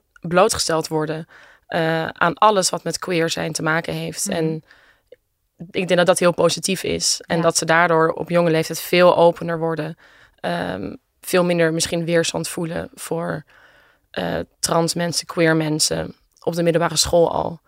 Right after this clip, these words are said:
Speaker 1: En dat had ik echt niet. Ook al zat ik in Amsterdam op school, durfde ik niet uit de kast te komen. Vond ik het, wist ik het nog allemaal niet zo goed.
Speaker 2: Ja.
Speaker 1: Eh, dus ik vind dat eigenlijk heel positief en leuk.
Speaker 2: Hey, en voor, ehm, eigenlijk ook voor mij, wat betekent het nou om queer te zijn in jouw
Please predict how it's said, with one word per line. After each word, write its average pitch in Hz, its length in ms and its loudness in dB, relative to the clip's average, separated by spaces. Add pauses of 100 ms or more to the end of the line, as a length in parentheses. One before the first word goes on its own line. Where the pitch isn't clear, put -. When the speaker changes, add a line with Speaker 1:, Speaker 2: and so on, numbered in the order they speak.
(280)
Speaker 1:
En 180 140 -4
dat 165 140 -2
had 165 120 -4
ik 175 100 -6
echt - 180 -2
niet. 180 260 -6
Ook 170 120 -2
al 175 80 -2
zat 175 140 -6
ik - 80 -16
in 180 100 -8
Amsterdam 180 360 -4
op 165 100 -4
school, 160 520 -4
durfde 170 340 -8
ik 156 60 -12
niet 165 140 -10
uit 180 100 -6
de - 60 -8
kast - 240 0
te 202 60 -2
komen. 180 480 2
Vond - 240 -10
ik - 80 -10
het, 165 140 -8
wist 190 260 -2
ik - 60 -10
het 175 80 -6
nog 180 120 -8
allemaal 175 200 -4
niet 170 140 -4
zo - 100 -6
goed. - 360 -8 (420)
Speaker 2:
Ja. 190 200 -8 (120)
Speaker 1:
Eh, 156 320 -6 (160)
dus 202 240 -4
ik - 100 -8
vind 165 140 0
dat 156 120 0
eigenlijk - 320 -8
heel 165 120 0
positief 156 520 -10
en 160 160 -6
leuk. 156 440 -12
Speaker 2:
Hey, 214 100 0
en 233 160 4
voor, 226 500 4
ehm, 196 400 4 (180)
eigenlijk 240 260 2
ook 185 140 2
voor 160 200 2
mij, 165 440 4
wat 196 200 0
betekent 214 440 0
het 175 120 -8
nou 165 200 0
om 160 140 -2
queer 170 340 -2
te 143 100 -10
zijn 131 280 -6
in 147 120 -6
jouw 131 340 -2